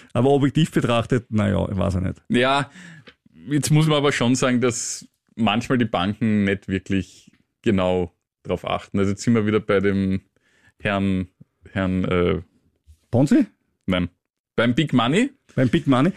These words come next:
Speaker 2: Da
Speaker 1: Nein, beim
Speaker 2: hatten
Speaker 1: Big
Speaker 2: wir auch
Speaker 1: Money
Speaker 2: ein
Speaker 1: haben sie
Speaker 2: bisschen
Speaker 1: schon drauf geachtet. Das
Speaker 2: Na ja.
Speaker 1: ist, doch, doch. Also die haben
Speaker 2: Man
Speaker 1: ja
Speaker 2: könnte doppel-, trotzdem eine Doppelprüfung machen. Dann sage ich mir, okay,
Speaker 1: Ja.
Speaker 2: zeigen Sie mir Ihre Kundenliste.
Speaker 1: Ja.
Speaker 2: Und dann kontaktiere ich die Kunden.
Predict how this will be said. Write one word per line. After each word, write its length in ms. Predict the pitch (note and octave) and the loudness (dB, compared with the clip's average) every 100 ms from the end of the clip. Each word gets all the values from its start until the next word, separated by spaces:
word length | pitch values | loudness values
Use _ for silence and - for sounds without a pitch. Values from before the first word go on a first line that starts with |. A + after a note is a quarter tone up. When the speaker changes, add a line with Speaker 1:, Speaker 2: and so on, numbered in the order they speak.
| - | -6
Speaker 2:
Da 100 | - | -2
Speaker 1:
Nein, 100 | - | 0
beim 100 | G3+ | 2
Speaker 2:
hatten 120 | - | 2
Speaker 1:
Big 60 | G3 | 2
Speaker 2:
wir 80 | D3 | 2
auch 140 | - | 2
Speaker 1:
Money 100 | - | 2
Speaker 2:
ein 80 | A3+ | 2
Speaker 1:
haben 100 | B3 | 4
sie 60 | B2+ | 2
Speaker 2:
bisschen 120 | A#2+ | 2
Speaker 1:
schon 160 | A#3 D#4 | 0 0
drauf 240 | C#4+ A#3 | -2 -2
geachtet. 560 | - B2+ B2+ - A#2+ A#2 | -4 -4 -4 -2 -4 -2
Das 160 | C3 | 0
Speaker 2:
Na 60 | E3+ | 0
ja. 300 | F#2+ G#2 G#2 | 0 0 -2
Speaker 1:
ist, 80 | F#2 | -2
doch, 280 | D4+ - - | -2 -4 -8
doch. 260 | - D4 - | -4 -4 -4
Also 220 | C3+ D#3+ | -4 0
die 100 | D#3+ | 2
haben 60 | E3 | 2
Speaker 2:
Man 80 | G3+ | 2
Speaker 1:
ja 60 | |
Speaker 2:
könnte 220 | G3+ F#3 E3 | 2 0 0
doppel-, 360 | C#3 B2+ C3+ - | 0 0 -4 -4
trotzdem 360 | C3 A#2 C3+ A#2 | -4 -2 0 0
eine 120 | G#2+ | 0
Doppelprüfung 640 | G#2 F#2+ G#2+ A2 G2+ A#2 | -2 -2 -2 -2 -2 0
machen. 220 | G2+ G2 | 0 0
Dann 80 | A2 | 0
sage 200 | A2 A2 | 0 -2
ich 40 | A2 | 2
mir, 160 | A2 - - - | 0 -2 -12 -2
okay, 120 | F3 | 2
Speaker 1:
Ja. 180 | G3+ C#4 | 4 4
Speaker 2:
zeigen 240 | A3 C3+ | 2 0
Sie 80 | C#3 | 0
mir 140 | D3 A#2 | 0 2
Ihre 100 | G#2+ | 0
Kundenliste. 800 | C#3+ E3 F3+ E3+ F#3 - G#3 G3 _ _ _ _ - | 0 -2 0 0 0 -2 -2 -2 _ _ _ _ 0
Speaker 1:
Ja. 280 | C#3+ G3+ - _ _ _ _ _ | 4 4 0 _ _ _ _ _
Speaker 2:
Und 180 | B2 A2+ | -6 0
dann 300 | A#2+ A#2+ - _ _ _ _ _ _ _ _ | 2 0 -2 _ _ _ _ _ _ _ _
kontaktiere 400 | - A#2 A#2 A#2 | -2 0 2 0
ich 80 | G#2+ | 0
die 100 | G#2+ | -2
Kunden. 380 | - F#2+ E2+ | -2 -4 -4